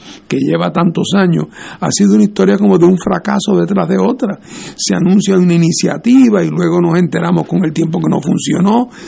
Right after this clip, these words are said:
se anuncia otra iniciativa, o sea, hay una pelea entre el recinto y el alcalde y el departamento que parece que no tiene solución,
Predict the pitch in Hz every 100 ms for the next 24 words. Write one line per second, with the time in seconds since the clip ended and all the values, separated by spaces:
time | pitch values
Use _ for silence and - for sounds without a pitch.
0 | - - 190 185 190 196 170 170 180 175
1 | 170 160 151 170 - 233 254 226 180 156
2 | 175 175 180 175 - - 95 98 87 120
3 | 185 - - - 110 214 208 87 - -
4 | - - - - 202 190 165 - - -
5 | - - - - 170 - - 156 - 180
6 | 208 214 202 - - 175 - 185 170 170
7 | 175 180 160 180 - - 185 170 247 254
8 | 220